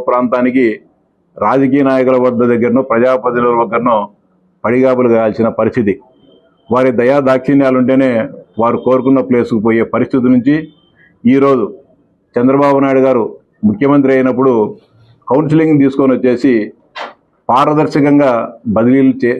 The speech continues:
చేపట్టడం జరిగింది. ఇప్పుడు ఎన్డీఏ ప్రభుత్వం వచ్చిన తర్వాత లోకేష్ గారు ముఖ్యమంత్రి అయిన తర్వాత ఉపాధ్యాయులకు సంబంధించి ట్రాన్స్ఫర్ యాక్ట్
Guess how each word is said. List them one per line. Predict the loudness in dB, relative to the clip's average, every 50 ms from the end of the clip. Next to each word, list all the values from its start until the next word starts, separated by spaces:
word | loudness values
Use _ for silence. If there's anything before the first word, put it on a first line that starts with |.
| -4
చేపట్టడం | -4 -2 -2 -2 -2 -2 -2 -2 0 0
జరిగింది. | 0 0 0 -2 -2 -4 -8 _ _ _ _ _ _ _ _ _ _ _ -4
ఇప్పుడు | -4 -2 0 0 2 2 2 0 -2 -8 -12 -16 -20 _ _ _ _ _ _ _ _ -4 -2
ఎన్డీఏ | 0 0 2 2 2 2 2 0
ప్రభుత్వం | 0 0 0 0 -2 0 0 0
వచ్చిన | 0 0 0 0 0 2
తర్వాత | 2 2 2 2 2 0 0 0 0 0 0 -2 -4 -8 -14 -16 -6 -2
లోకేష్ | 0 0 0 0 0 -2 0 0
గారు | -2 0 0
ముఖ్యమంత్రి | -2 -2 0 0 2 2 2 2 2
అయిన | 0 0 0 0
తర్వాత | 0 0 0 0 0 0 -2 -2 -2 -4 -8 -16 _ _ _ _ _ _ _ _ _ _ _ _ _ -4
ఉపాధ్యాయులకు | -4 -2 0 0 0 0 0 0 0 2 2 2 2 0 0 -2 -2 -2
సంబంధించి | 0 2 2 2 2 2 2 2 0 0 0 0 -2 -4 -8 -14 -20 -20 -20 _ _ _ _ -6
ట్రాన్స్ఫర్ | -2 -2 0 0 -2 -2 0 2 2 2
యాక్ట్ | 0 -2 -2